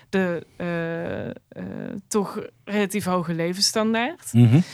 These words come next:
Speaker 1: Ehm, wat als je nou daar tegenover zet dat iedereen armer moet worden? Ehm, armer tussen aanhalingstekens.
Speaker 2: Iedereen?
Speaker 1: Want echt iedereen.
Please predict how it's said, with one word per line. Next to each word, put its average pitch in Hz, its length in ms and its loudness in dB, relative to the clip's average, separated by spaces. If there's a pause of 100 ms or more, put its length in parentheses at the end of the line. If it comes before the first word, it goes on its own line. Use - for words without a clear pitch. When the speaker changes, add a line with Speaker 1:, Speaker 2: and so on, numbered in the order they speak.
(840)
Speaker 1:
Ehm, 220 680 0 (540)
wat 247 280 2
als 277 220 0
je 269 80 0
nou 247 300 4
daar 202 240 0
tegenover 226 800 0
zet 254 480 -4 (460)
dat 190 640 -4 (240)
iedereen 285 580 4
armer 180 360 2
moet 175 260 -2
worden? 160 460 -8 (1600)
Ehm, 196 460 2 (680)
armer 196 640 2 (180)
tussen 233 320 4
aanhalingstekens. 170 1120 -2
Speaker 2:
Iedereen? 190 400 6 (160)
Speaker 1:
Want 226 460 2 (300)
echt 330 260 2
iedereen. 202 640 0